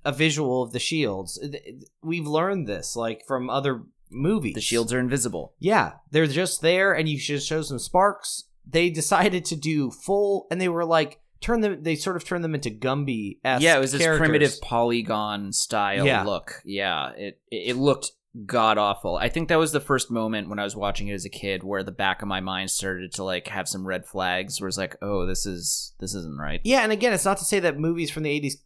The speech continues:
Speaker 1: were not capable of good-looking special effects like this. That's why it's so mi-, it's so mind-boggling that,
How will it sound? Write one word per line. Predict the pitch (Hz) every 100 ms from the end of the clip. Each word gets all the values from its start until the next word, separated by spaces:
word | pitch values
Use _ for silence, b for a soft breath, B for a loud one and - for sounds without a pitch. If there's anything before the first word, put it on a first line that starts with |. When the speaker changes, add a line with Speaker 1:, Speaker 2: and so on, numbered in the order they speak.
| _
Speaker 1:
were | - 139 143
not | 143 147
capable | - 185 208 151 139 135
of | 110
good-looking | - 151 156 147 139 147 147 156 147 143 131 - -
special | - - 160 - 147
effects | 135 220 262 -
like | 127 -
this. | 104 -
That's | - 185
why | 202 180
it's | 151
so | - 180 165
mi-, | 127 135 - 151
it's | 147
so | 208
mind-boggling | 190 165 185 156 135 120 117 107
that, | 107 107